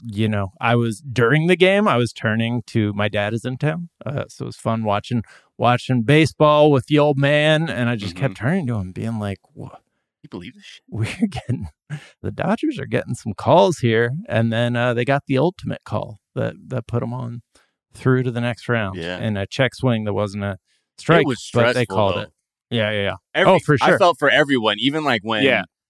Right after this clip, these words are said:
Speaker 2: whether we were at bat or the Giants were at bat, you're like, "Fuck, dude,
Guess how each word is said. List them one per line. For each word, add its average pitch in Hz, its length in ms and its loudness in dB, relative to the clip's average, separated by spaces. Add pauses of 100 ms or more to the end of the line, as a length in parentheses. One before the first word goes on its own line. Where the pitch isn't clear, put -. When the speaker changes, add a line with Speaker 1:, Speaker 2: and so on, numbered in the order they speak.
Speaker 2:
whether 110 340 4
we 135 180 6
were 165 100 4
at 151 200 4
bat 151 240 4
or 120 80 0
the 101 100 -4
Giants 123 420 0
were 135 100 2
at 123 120 2
bat, 113 300 2 (460)
you're 117 120 2
like, 85 220 2
"Fuck, 82 340 -4
dude, 90 180 -8